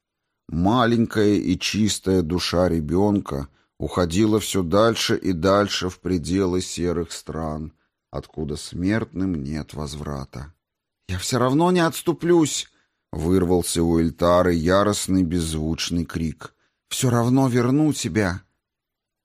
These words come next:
Ты станешь моим Каором!» Каоры, спутники на языке людей, могли жить только в непосредственной близости от своего создателя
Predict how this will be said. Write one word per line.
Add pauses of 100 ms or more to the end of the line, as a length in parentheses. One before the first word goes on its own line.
Ты
станешь
моим
Каором!» (840)
Каоры,
спутники
на
языке
людей, (420)
могли
жить
только
в
непосредственной
близости
от
своего
создателя